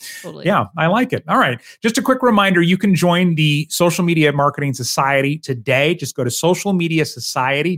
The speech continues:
Speaker 2: dot info to access one hundred and forty plus. These are getting added almost every week. In-depth workshops. Again, social media society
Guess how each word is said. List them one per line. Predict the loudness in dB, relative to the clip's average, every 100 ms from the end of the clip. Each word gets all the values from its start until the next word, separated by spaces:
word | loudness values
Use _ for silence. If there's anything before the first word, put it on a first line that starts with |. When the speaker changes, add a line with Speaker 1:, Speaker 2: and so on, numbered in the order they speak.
| -4
Speaker 2:
dot | -6 -6 -4
info | -2 0 0 0 -2
to | _ -20 -10 -2
access | -2 0 -2 -2 -2
one | 0 2
hundred | 2 0 0
and | -2
forty | -8 -2 0 0 -4 _
plus. | -4 0 0 -4 -8
These | -6 -6
are |
getting | -4 -4 -6
added | -4 -4 -4 -6
almost | -4 -2 -2 -4 -6
every | -4 0 0
week. | 0 -4 -6 _ _ _
In-depth | -2 2 2 0 0 -2 -4 -2
workshops. | -2 -2 -4 -6 -6
Again, | -4 -4
social | -2 -4 -2 -2
media | 0 -2
society | -4 -4 0 0 0 -4